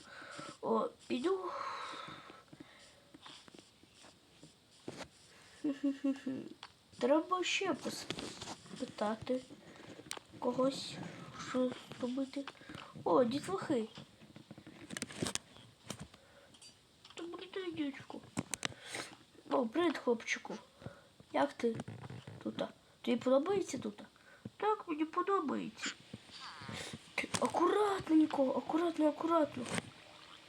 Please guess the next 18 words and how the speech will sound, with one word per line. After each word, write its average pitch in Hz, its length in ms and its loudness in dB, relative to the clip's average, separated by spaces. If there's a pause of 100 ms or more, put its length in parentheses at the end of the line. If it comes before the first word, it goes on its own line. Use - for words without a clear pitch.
(1000)
Добрий 403 320 4
день, 320 320 4
містер 311 340 0
Бер. - 200 2 (680)
Привіт, 277 320 4
привіт, 277 360 2
хлопці. 220 580 -2 (1600)
А 233 640 6
скажіть, 262 540 2
чого 233 240 4
вам 370 240 4
не 370 60 -2
вистачає? 247 720 0 (460)
Там 381 140 -4 (100)
не 392 80 4
вистачає 339 800 2 (640)
майданчику 277 800 2
дитячого. 240 760 0